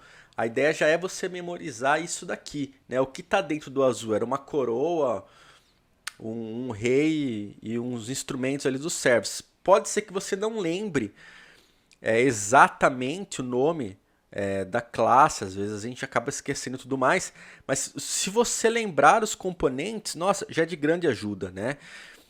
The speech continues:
É, principalmente nas atividades ou na questão de prova, né? Se vocês forem fazer alguma prova, eu acabo considerando, né? Não totalmente correto, mas eu considero uma boa parcela ali, é, de estar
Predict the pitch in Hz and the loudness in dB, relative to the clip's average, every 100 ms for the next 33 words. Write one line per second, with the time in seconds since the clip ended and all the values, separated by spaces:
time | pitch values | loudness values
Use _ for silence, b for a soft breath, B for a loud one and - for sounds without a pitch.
0 | B B B 107 104 107 113 160 165 180 | B B B 0 2 2 0 -4 -2 -2
1 | 180 - 190 185 185 - 170 175 113 117 | -2 -4 -4 -4 -4 -8 -12 -6 0 4
2 | 160 160 127 107 123 135 131 - 139 120 | 6 6 2 -2 -8 -8 -14 -12 -10 -10
3 | - - 104 135 170 110 110 117 - - | -12 -4 2 4 4 0 -8 -10 -12 -12
4 | 101 104 101 101 104 95 - 107 127 107 | -12 -10 -8 -6 -6 -8 -2 2 2 2
5 | - B B 131 - 127 165 185 180 175 | -12 B B -2 2 0 0 -6 -6 2
6 | 190 185 160 165 120 110 101 113 185 - | 6 8 6 4 0 -6 -2 0 0 0
7 | 196 190 170 175 - 147 127 185 - 123 | 0 0 -2 -8 -2 2 4 2 0 -6
8 | 131 156 156 131 147 170 151 131 175 - | -6 -8 -6 2 2 4 2 4 2 2
9 | 190 - - 151 151 123 143 B B B | -2 -2 0 4 4 2 -2 B B B
10 | B B B - 104 104 123 - 120 | B B B -2 -2 -4 -4 0 0